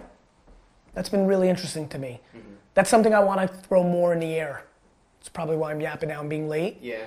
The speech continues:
Speaker 1: 'Cause I respect your platform and, like, just kinda respect your point of view on this. Like, I'm surprised that we've gotten,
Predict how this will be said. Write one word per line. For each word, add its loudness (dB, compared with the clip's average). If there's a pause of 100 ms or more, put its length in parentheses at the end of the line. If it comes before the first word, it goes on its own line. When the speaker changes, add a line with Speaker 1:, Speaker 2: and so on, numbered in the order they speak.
(100)
Speaker 1:
'Cause -6
I 0
respect -2
your -4
platform -2
and, 0
like, -8
just -8
kinda -6
respect -8
your -8
point -4
of -6
view -4
on -4
this. -4
Like, -4 (840)
I'm 0
surprised 0
that 4
we've 0
gotten, -2